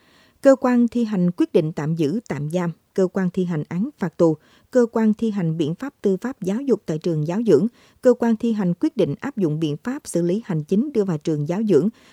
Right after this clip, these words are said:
cơ sở giáo dục bắt buộc, cơ sở cai nghiện bắt buộc, thực hiện giữ thẻ căn cước trong trường hợp quy định tại khoản hai điều này. Sáu. Chính phủ quy định chi tiết khoản hai điều này, quy định trình tự thủ tục thu hồi, giữ, trả lại thẻ căn cước. Điều ba mươi.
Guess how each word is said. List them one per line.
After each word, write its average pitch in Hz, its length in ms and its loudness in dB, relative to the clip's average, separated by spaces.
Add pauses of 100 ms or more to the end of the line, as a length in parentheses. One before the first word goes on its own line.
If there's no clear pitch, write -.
cơ 240 120 2
sở 160 280 0
giáo 196 160 -2
dục 247 240 -2
bắt - 180 -6
buộc, 202 320 4
cơ 214 120 0
sở 165 180 -2
cai 202 180 -4
nghiện 160 280 -2
bắt 254 180 -6
buộc, 175 200 4 (300)
thực 220 140 0
hiện 160 320 -2
giữ 175 320 0
thẻ 160 120 -6
căn 196 240 -2
cước - 300 -2
trong 175 160 -4
trường 151 180 -4
hợp 147 240 -6
quy 185 140 0
định 147 200 0
tại 147 120 -6
khoản 151 260 -6
hai 180 160 -4
điều 160 180 -2
này. 156 160 -2 (540)
Sáu. 202 380 -4 (340)
Chính 285 140 0
phủ 185 180 2
quy 208 160 -2
định 151 220 -2
chi 196 160 -4
tiết 277 220 -4
khoản 165 220 -2
hai 196 180 -2
điều 170 180 0
này, 156 240 0 (480)
quy 285 120 2
định 180 200 6
trình 180 220 2
tự 165 240 4
thủ 180 180 -2
tục - 220 2
thu 226 160 -2
hồi, 175 320 2 (180)
giữ, 180 420 2
trả 165 140 0
lại 160 260 -4
thẻ 156 100 -4
căn 175 220 -2
cước. 226 220 2 (480)
Điều 165 160 2
ba 175 120 -4
mươi. 180 260 2